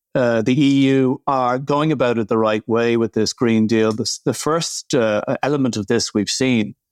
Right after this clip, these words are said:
take effect is the U S B C. And I'm sure you know about the U S B C plans,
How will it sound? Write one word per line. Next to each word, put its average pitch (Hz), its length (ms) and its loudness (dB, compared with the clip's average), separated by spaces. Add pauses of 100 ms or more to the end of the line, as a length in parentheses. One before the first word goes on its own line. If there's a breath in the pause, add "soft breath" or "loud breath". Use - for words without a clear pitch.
(200)
take 107 240 -2
effect 110 440 -4
is 127 160 -4
the 123 100 2
U 110 200 4
S 92 140 -4
B 139 220 -2
C. - 500 -2 (360)
And 139 140 0
I'm 147 60 0
sure 170 200 0
you 147 120 2
know 147 180 2
about 123 220 0
the 120 100 0
U 110 140 4
S 101 100 -2
B 113 180 -2
C 110 320 -2
plans, 107 600 -4